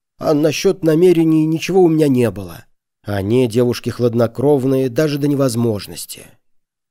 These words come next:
Рассвирепел тут батальонный, крючок на воротничке сорвал. «Да вы что же это, корнет, со мной в чехарду играете? Отродясь у меня племянницы не было.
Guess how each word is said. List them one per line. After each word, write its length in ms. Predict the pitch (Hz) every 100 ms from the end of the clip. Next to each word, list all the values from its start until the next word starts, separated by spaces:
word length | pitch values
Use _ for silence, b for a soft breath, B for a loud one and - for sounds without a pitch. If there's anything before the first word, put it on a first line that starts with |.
| _ _
Рассвирепел 880 | - 98 - - 107 107 104 123 135
тут 180 | 117 123
батальонный, 1120 | 98 117 113 104 98 143 131 120 110 90 - _ _
крючок 580 | - 147 147 - 190 -
на 120 | 120
воротничке 580 | 113 113 - 113 - 113
сорвал. 680 | - 107 101 104 90 76 98 _ _ _ _ -
«Да 220 | 101 104
вы 180 | 110 123
что 340 | - - 156
же 140 | 127 139
это, 180 | 139
корнет, 480 | 135 139 131 151 151
со 140 | - 151
мной 220 | 151 165
в 40 |
чехарду 540 | - 151 170 175 190 147
играете? 580 | 123 120 104 - - - - _ _ _ _
Отродясь 680 | 104 104 113 120 110 143 135
у 40 |
меня 160 | 135 131
племянницы 640 | 131 147 156 139 131 -
не 180 | 143 143
было. 280 | 110 92